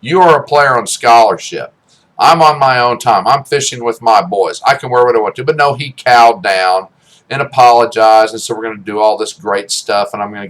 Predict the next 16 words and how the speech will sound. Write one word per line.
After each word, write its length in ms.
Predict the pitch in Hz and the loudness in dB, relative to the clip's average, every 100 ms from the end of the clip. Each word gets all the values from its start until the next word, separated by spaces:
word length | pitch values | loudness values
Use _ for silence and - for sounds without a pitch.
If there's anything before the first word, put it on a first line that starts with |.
| - | -18
know 220 | 98 98 | -8 -6
my 160 | 98 95 | -4 -4
players. 600 | - 104 98 95 95 - | -6 -6 -4 -2 -4 -8
Like 140 | 98 | -10
I 40 | 98 | -10
said, 240 | - 95 | -10 -8
I 60 | 101 | -10
cover 340 | - 110 107 | -6 -6 -6
this 260 | 101 101 - _ _ _ - | -12 -12 -14 _ _ _ -20
in 100 | 98 | -4
my 160 | 101 | -4
podcast, 840 | 92 98 98 95 104 95 95 - - _ _ _ _ _ | -2 2 2 0 -2 -2 -2 -6 -16 _ _ _ _ _
YouTube 420 | 104 117 - 110 90 | -12 -10 -4 -6 -4
videos, 360 | 110 101 98 | -4 -2 -2
Social 320 | - 113 113 | 0 -2 -4
Warriors. 480 | 101 95 87 80 - | -6 -4 -4 -6 -14